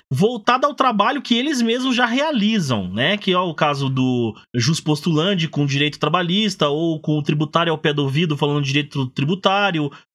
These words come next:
ou com o V A Trabalhista, que também fala de direito tributário, mas, assim, num episódio um pouco mais curto, mais drops, assim, né?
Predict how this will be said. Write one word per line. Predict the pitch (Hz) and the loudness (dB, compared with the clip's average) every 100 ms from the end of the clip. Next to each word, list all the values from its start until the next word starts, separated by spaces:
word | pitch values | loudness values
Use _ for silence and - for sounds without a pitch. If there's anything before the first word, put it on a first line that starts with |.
| - | -4
ou | 165 170 170 | 0 0 0
com | 165 170 | 0 0
o | 160 | 2
V | 160 202 | 2 2
A | 196 208 | 0 0
Trabalhista, | 202 185 185 196 220 185 | 0 0 0 0 0 0
que | 180 | 0
também | 170 170 208 | 0 0 0
fala | 202 185 190 | 2 2 0
de | 156 | -2
direito | 147 165 170 | -2 0 0
tributário, | 170 160 151 156 160 170 139 135 | 0 -2 -2 0 0 0 -2 0
mas, | 151 156 | 0 0
assim, | 151 175 165 | 0 0 2
num | 151 147 151 | 0 0 0
episódio | 151 147 147 151 | -2 -2 0 0
um | 156 | 0
pouco | 151 156 | -2 -2
mais | 143 - | -2 -2
curto, | - 220 208 | 0 0 2
mais | 147 143 127 | 0 0 0
drops, | 127 147 190 - 131 | -2 0 0 -2 -2
assim, | 131 - 233 226 196 - | -2 0 0 0 -4 -6
né? | 151 175 208 | 0 0 0